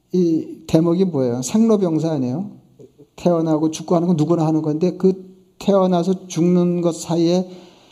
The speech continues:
삶의 내용이 뭐예요? 불가에서 논의하는 게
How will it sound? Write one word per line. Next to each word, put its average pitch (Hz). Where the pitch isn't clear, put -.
삶의 175
내용이 165
뭐예요? 139
불가에서 143
논의하는 117
게 131